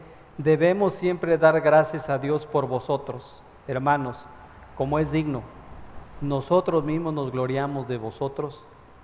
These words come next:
en la iglesia de Dios". Así que bueno, después de todo este preámbulo, vamos a empezar a hablar el día de hoy, digo vamos a empezar porque no vamos a terminar,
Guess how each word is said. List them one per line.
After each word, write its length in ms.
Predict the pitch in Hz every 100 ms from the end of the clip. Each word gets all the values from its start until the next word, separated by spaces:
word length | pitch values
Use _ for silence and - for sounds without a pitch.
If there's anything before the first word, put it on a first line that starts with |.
| - -
en 220 | 135 120
la 120 | 117
iglesia 580 | 113 123 127 127 - 127
de 140 | 113
Dios". 320 | 107 110 - - - - - - - - - - - -
Así 240 | 147 -
que 140 | 180 185
bueno, 280 | 175 185 160 156 - - - - 151
después 400 | 127 - 180 175
de 100 | 170
todo 340 | 175 160 151
este 480 | 151 151 160 135 123 117 - - -
preámbulo, 640 | 139 135 143 160 170 190 226 - - - - -
vamos 360 | 143 160 170 160
a 20 |
empezar 400 | 139 147 165 160
a 60 |
hablar 640 | 156 151 156 160 - - -
el 140 | 143
día 120 | 135 147
de 100 | 147
hoy, 220 | 147 180 190 - -
digo 220 | 160 143
vamos 280 | 139 147 143
a 40 |
empezar 340 | 147 147 196 185
porque 220 | 165 135
no 60 |
vamos 260 | 135 139 135
a 80 | 139
terminar, 640 | 147 151 156 170 196 -